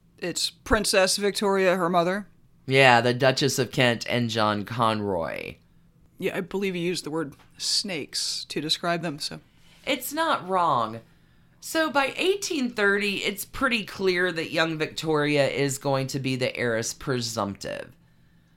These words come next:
Speaker 2: Again, her queen predecessor, all the way back in Tudor times, Elizabeth the First, she never said a word about who she was gonna give her crown to. She kept everybody guessing.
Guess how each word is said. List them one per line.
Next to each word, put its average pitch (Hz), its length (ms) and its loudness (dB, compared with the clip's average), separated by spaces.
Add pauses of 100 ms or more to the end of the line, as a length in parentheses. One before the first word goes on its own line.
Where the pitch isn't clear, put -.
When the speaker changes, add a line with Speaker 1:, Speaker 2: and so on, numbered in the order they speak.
(140)
Speaker 2:
Again, 165 760 0 (420)
her 262 320 4
queen 220 840 -2 (320)
predecessor, 165 1080 2
all 131 160 4
the 135 80 2
way 139 140 2
back 131 240 2
in 131 140 -2
Tudor 143 320 -2
times, 123 420 -2
Elizabeth 147 720 -4
the 123 100 -4
First, - 720 -6 (320)
she 277 300 0
never 196 440 4
said 151 300 0
a 131 80 0
word 110 760 -4 (380)
about 135 520 4
who 151 240 -2
she 160 220 -4
was 151 200 -2
gonna 139 200 0
give 123 280 -2
her 120 140 -2
crown 185 440 2
to. 110 220 -4
She 123 160 -6
kept 151 260 -2
everybody 151 640 4
guessing. 104 580 -4